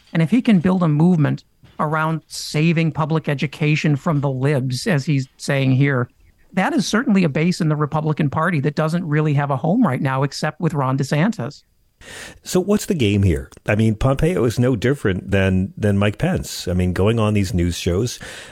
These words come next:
Speaker 2: uh, saying ridiculous things, not getting too much pushback, and he doesn't care if he does get pushback 'cause the Fox audience isn't watching it.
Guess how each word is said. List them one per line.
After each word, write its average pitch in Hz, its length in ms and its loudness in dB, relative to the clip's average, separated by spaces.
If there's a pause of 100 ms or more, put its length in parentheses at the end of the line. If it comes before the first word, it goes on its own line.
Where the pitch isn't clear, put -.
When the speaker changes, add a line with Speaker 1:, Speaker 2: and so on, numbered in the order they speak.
(100)
Speaker 2:
uh, 85 260 0
saying 113 320 0
ridiculous 107 680 0
things, 92 400 0
not 113 220 2
getting 107 220 2
too - 160 0
much 92 220 0
pushback, 92 480 0
and 101 100 -2
he 98 60 4
doesn't 95 200 0
care 98 140 2
if 87 60 0
he 90 60 0
does 95 180 2
get 87 160 0
pushback 90 440 0
'cause 87 120 -2
the 87 80 0
Fox 113 300 -2
audience 82 320 0
isn't 82 240 -2
watching 90 320 0
it. 80 180 -4